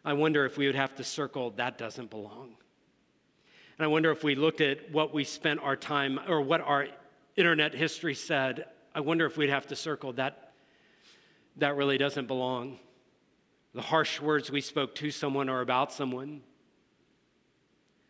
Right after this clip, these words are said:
the forgiveness that we have chosen, like, we're never gonna grant. Does that really belong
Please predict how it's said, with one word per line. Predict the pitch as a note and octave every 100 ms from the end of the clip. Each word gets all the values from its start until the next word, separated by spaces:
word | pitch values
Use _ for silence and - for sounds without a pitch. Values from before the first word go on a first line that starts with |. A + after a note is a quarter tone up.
| _
the | C#3+ D#3+
forgiveness | E3+ C3+ D#3 D#3+ C#3 -
that | C#3 B2+
we | C#3+
have | D3 B2
chosen, | - C#3+ C3+ C3
like, | B2 A#2 A#2 A#2+ - _ _ _ _ _ -
we're | B2 C3 D3+
never | C3+ B2+ C3+ D3 C#3+
gonna | C3 B2+
grant. | B2 C3 B2+ B2 - - _ _ _ _ _ -
Does | C3
that | E3 D3+
really | C#3 D3+ F3 E3+
belong | D3+ - - - C#3+ D3+ D#3+ B2+ D#3+